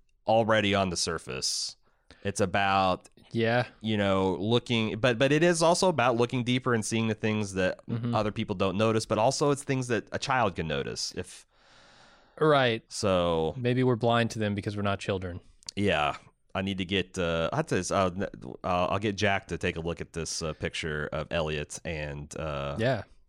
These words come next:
Speaker 1: uh, his therapist and say, "What, what do you see, buddy?
Speaker 2: Mm-hmm.
Speaker 1: What do you see?" And he'll be like,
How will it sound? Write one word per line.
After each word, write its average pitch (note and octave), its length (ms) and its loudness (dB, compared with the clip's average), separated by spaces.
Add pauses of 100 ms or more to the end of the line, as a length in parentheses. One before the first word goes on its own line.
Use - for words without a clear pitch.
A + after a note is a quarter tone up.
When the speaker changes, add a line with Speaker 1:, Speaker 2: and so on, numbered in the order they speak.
Speaker 1:
uh, E2 140 -8
his E2+ 160 -6
therapist E2 560 -4
and D2+ 140 -10
say, D2+ 280 -6
"What, C#3+ 260 -2
what G3+ 120 0
do G#3+ 60 -2
you F3+ 80 -2
see, A#2 220 -4
buddy? E2 380 -6 (260)
Speaker 2:
Mm-hmm. G#2+ 200 -6
Speaker 1:
What A2 180 -2
do A#2 60 0
you G2+ 60 0
see?" D#2+ 360 -8 (840)
And D#2+ 80 -12
he'll F2 140 -6
be D#2+ 140 -6
like, D#2 500 -4